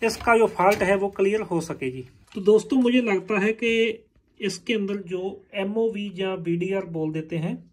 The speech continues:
वो short हो चुका है। ये देखें आप, जहाँ से आपको दिखाई दे रहा होगा कि ये यहाँ से फट चुका है जी, क्योंकि ये short होने के बाद ये वाला fuse है तो ये fuse open हो गया होगा।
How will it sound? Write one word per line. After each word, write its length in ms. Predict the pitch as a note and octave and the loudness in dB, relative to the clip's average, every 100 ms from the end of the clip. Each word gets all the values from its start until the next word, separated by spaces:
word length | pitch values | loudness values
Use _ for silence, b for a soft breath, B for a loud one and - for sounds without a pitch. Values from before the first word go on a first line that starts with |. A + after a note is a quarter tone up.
| _ _ _ _ _ | _ _ _ _ _
वो 160 | E3+ G3+ | -8 -6
short 340 | - E3+ E3 | -4 -4 -4
हो 160 | E3 D3+ | -4 -8
चुका 280 | - - C#3 | -8 -10 -8
है। 140 | C#3+ | -4
ये 60 | E3 | -4
देखें 320 | D#3 D3 F#3 | -4 -6 -6
आप, 220 | F#3+ G3+ - - | -6 -8 -14 -6
जहाँ 220 | D#3+ E3+ F#3+ | 4 4 4
से 180 | A3+ | 2
आपको 500 | G#3+ F#3+ - - G3+ G3 | 2 0 -8 -2 0 0
दिखाई 300 | F#3 E3+ E3+ | -4 2 2
दे 160 | F3+ F3 | 4 4
रहा 160 | E3+ | 4
होगा 260 | F#3 F#3+ G#3+ | 0 0 -4
कि 180 | G#3 G#3+ | -6 -4
ये 300 | F#3+ G3 G#3 G3 | 0 0 0 -2
यहाँ 240 | F3 F3 | -2 -2
से 180 | F3 G3+ A#3 - _ _ _ _ _ _ _ | -2 -4 -4 -8 _ _ _ _ _ _ _
फट 220 | - G3 | -6 -6
चुका 320 | E3+ F#3 E3+ C#3+ | -6 -6 -4 -2
है 140 | C#3+ | -2
जी, 140 | C3+ B2+ C3 _ _ _ _ _ _ _ _ _ | -4 -6 -8 _ _ _ _ _ _ _ _ _
क्योंकि 240 | G3 G#3 A#3+ | 0 4 4
ये 160 | A#3+ B3 | 6 2
short 340 | - F#3+ G3+ | 2 -2 0
होने 220 | G#3 G#3 | -2 -2
के 100 | G#3 A3 | 0 -2
बाद 300 | G#3 G#3+ G3 | 0 -2 0
ये 160 | G#3 | 0
वाला 200 | A#3 A3 G#3 | 2 0 -2
fuse 320 | - E3+ F3+ | 2 4 4
है 260 | F3 G3+ G3+ b b b - | 0 -4 -8 b b b -6
तो 60 | |
ये 120 | G#3 A3 | 2 2
fuse 340 | - G3 G3 - | 4 2 2 -2
open 260 | F#3 F3 F3+ | -6 -4 -4
हो 180 | D#3+ | -2
गया 160 | C#3 C3+ | -2 -4
होगा। 240 | B2+ C3 | -4 -6